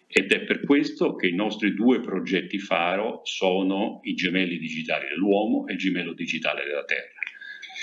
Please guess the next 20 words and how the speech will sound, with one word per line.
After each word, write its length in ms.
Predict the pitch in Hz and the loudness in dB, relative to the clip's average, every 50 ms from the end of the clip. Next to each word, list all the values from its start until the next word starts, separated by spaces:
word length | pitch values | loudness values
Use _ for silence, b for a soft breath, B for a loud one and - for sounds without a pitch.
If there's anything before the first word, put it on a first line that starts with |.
| B B B B B _ _ _ _ | B B B B B _ _ _ _
Sul 340 | - - - - - 120 107 | -12 -10 2 6 8 8 8
gemello 340 | 87 107 104 110 107 107 95 | 8 8 6 6 4 4 2
digitale 420 | 92 101 95 98 95 90 95 95 | 2 2 2 2 2 4 4 4
della 120 | 92 92 | 4 2
Terra 360 | 92 101 98 95 85 85 82 76 | 2 2 2 0 0 -2 -4 -4
abbiamo 360 | 76 - 95 90 85 85 82 | -2 0 0 0 2 0 0
già 240 | 82 90 92 92 92 | 2 2 2 2 2
una, 580 | 90 85 85 85 82 80 78 78 76 73 78 78 - - - - _ - 92 | 0 -2 -2 -4 -2 -2 -2 -4 -4 -4 -6 -8 -8 -10 -12 -16 _ -4 0
mm, 720 | 90 82 80 78 78 78 76 76 76 73 71 71 73 80 78 - - _ _ - - | 0 2 2 2 0 0 -2 -2 -4 -4 -2 -4 -4 -4 -6 -8 -12 _ _ 0 2
partnership 800 | 92 98 95 - - 85 76 - - - 80 - - - - | 4 4 4 0 -2 -4 -4 -2 -2 -2 -2 -4 -6 -8 -6
con 240 | - - 87 82 82 | -2 0 0 2 4
tante 340 | - 98 104 98 95 - 95 | 4 4 2 2 0 -2 -4
organizzazioni 720 | - 80 85 82 82 82 80 82 80 - - 90 87 85 | -4 -2 0 0 2 0 0 -2 -4 -4 -2 0 0 0
internazionali 960 | 85 - 87 90 87 82 82 - - 85 87 87 87 82 80 71 71 73 73 | 0 0 0 0 0 0 0 0 0 2 2 2 2 0 -2 -2 -4 -4 -4
e 240 | - 85 - - _ | -4 -6 -6 -4 _
tanti, 720 | - 98 95 95 95 95 95 - - 82 78 78 78 - | 2 4 4 4 2 0 -2 -2 -2 0 0 0 -2 -2
eh, 240 | - 87 78 78 78 | 0 2 2 2 2
centri 420 | - - 95 90 82 - - 76 | 2 2 2 2 2 0 -2 -2
di 100 | 67 71 | -2 -2
calcolo. 540 | 71 - 69 65 64 64 - - 92 101 - | -2 -2 -2 -2 -2 -4 -4 -2 -2 -2 -2